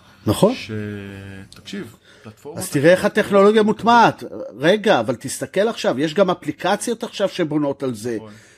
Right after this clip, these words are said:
Speaker 1: תקשיב, זה מונגש לכולם, ואנשים לא יודעים מתי כן ומתי לא להשתמש. אחד הטעויות, אתה יודע, יש לי,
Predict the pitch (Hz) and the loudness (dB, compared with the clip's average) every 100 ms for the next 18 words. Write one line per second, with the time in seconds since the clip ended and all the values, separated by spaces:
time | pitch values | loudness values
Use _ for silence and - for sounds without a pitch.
0 | _ - - 240 214 190 190 165 165 202 | _ -12 -4 0 2 4 2 4 4 4
1 | - 254 233 247 202 202 196 135 117 _ | 0 -4 -4 0 2 4 4 2 -6 _
2 | _ _ _ 147 170 170 - 220 202 214 | _ _ _ -4 -4 -4 -4 0 4 6
3 | 208 180 208 190 196 185 - 202 214 196 | 4 2 -4 -2 0 0 0 -4 0 -2
4 | 175 - 185 185 185 160 - 170 156 - | -2 2 4 4 2 -4 -4 0 0 -2
5 | 147 185 202 185 165 - _ _ _ 175 | -2 0 2 2 0 -6 _ _ _ -2
6 | 165 160 185 196 - _ _ _ - 165 | 0 2 2 2 -4 _ _ _ -2 0
7 | 170 147 180 - 196 165 143 | 2 0 -2 -2 2 4 2